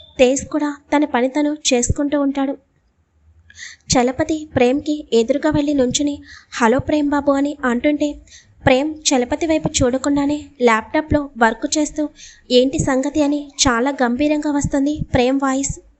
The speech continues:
చలపతి నవ్వుతూ ప్రేమ్కి ఎదురుగా ఉన్న చైర్స్లో కూర్చుని, "ఏమీ లేదు ప్రేమ్ బాబు" అని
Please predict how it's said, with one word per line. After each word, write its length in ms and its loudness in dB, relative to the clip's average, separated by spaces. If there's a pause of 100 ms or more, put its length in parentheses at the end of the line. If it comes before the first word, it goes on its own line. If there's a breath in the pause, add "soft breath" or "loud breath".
(460 loud breath)
చలపతి 500 0 (180)
నవ్వుతూ 420 0 (280)
ప్రేమ్కి 420 0 (200)
ఎదురుగా 420 2
ఉన్న 180 0 (200)
చైర్స్లో 460 0
కూర్చుని, 400 0 (500 loud breath)
"ఏమీ 280 4
లేదు 240 0 (180)
ప్రేమ్ 280 4
బాబు" 240 0
అని 180 0